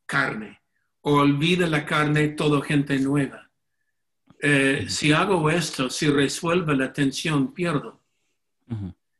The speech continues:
Speaker 1: Entonces, lo que hago es administrarlo. Tengo carne, pero quiero ser un lugar donde gente nueva entra y encuentra a Jesús.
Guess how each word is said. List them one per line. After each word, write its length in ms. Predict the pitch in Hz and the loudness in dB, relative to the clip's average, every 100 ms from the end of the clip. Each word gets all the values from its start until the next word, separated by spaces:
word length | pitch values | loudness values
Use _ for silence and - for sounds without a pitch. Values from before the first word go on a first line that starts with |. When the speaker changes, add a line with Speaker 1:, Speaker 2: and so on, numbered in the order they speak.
| _ _ | _ _
Speaker 1:
Entonces, 840 | 151 143 160 147 147 - 151 - | 2 4 4 4 4 2 -2 -2
lo 160 | 165 151 | 0 0
que 180 | 147 151 | 2 2
hago 260 | 175 165 | 4 4
es 220 | 139 139 - | 2 2 -4
administrarlo. 1000 | 139 143 143 139 - 160 160 139 117 - | 0 4 4 4 2 0 2 0 -2 -2
Tengo 300 | 143 139 135 | 0 2 0
carne, 640 | 139 131 135 143 156 160 - _ | 0 0 2 2 0 -4 -14 _
pero 400 | - 139 135 - _ _ _ | 0 0 0 -6 _ _ _
quiero 360 | - 143 143 139 | -2 2 2 0
ser 460 | - 143 139 151 - _ _ _ _ _ | 2 2 2 -2 -8 _ _ _ _ _
un 240 | 147 151 | 2 4
lugar 380 | 156 147 131 131 | 6 6 4 4
donde 240 | 135 135 131 | 2 2 0
gente 360 | 160 143 139 | 0 0 2
nueva 460 | 135 135 139 135 156 | 2 4 2 0 -2
entra 480 | 139 131 123 135 151 | -2 -4 -4 -6 -4
y 100 | 147 | 0
encuentra 560 | 131 127 - 143 131 131 | 0 0 0 0 0 -4
a 40 | |
Jesús. 760 | 123 131 127 185 143 - - - | -6 -6 -4 -6 -6 -10 -16 -18